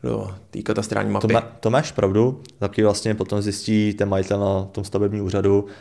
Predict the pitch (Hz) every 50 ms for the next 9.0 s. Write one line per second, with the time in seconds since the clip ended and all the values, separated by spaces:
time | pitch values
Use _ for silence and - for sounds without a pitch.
0 | - _ - - - 101 95 92 90 92 92 92 - - - 95 92 - 95 -
1 | 98 95 95 95 95 - 110 98 98 95 98 98 92 92 - - 101 98 98 98
2 | 95 92 92 - - 95 95 95 107 107 - 95 95 95 95 95 95 95 98 95
3 | 92 95 92 - 95 95 95 92 - - 95 101 98 95 101 98 95 95 107 92
4 | 98 95 95 92 90 - - 104 98 98 95 98 98 104 107 101 98 - - -
5 | - 98 95 92 92 - - 101 101 98 98 95 92 - - - 101 95 95 95
6 | 95 92 - 92 - 98 98 92 - - 90 92 90 101 98 95 95 95 92 95
7 | 87 - - - - 98 92 92 92 90 90 92 90 - 101 95 98 95 95 92
8 | 90 95 98 92 95 95 - 101 95 - - 95 92 - 98 98 98 98 92